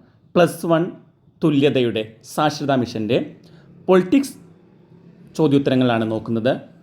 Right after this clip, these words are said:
ആദ്യം ഒന്നാം പാഠത്തിലെ പ്രധാനപ്പെട്ട ചോദ്യോത്തരങ്ങൾ നോക്കാം. ഭരണഘടന എന്നാൽ എന്താണ്? ഭരണഘടനയുടെ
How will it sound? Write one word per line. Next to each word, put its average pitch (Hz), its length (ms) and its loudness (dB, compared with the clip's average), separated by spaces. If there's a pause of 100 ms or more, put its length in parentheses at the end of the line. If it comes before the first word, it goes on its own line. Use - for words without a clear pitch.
(240)
ആദ്യം 139 240 2 (320)
ഒന്നാം 170 320 2
പാഠത്തിലെ 120 400 -2 (180)
പ്രധാനപ്പെട്ട 143 580 -2 (220)
ചോദ്യോത്തരങ്ങൾ 113 500 -4 (160)
നോക്കാം. 143 300 -4 (1000)
ഭരണഘടന 226 600 0 (300)
എന്നാൽ 151 240 -4 (140)
എന്താണ്? 110 440 -6 (680)
ഭരണഘടനയുടെ 151 840 0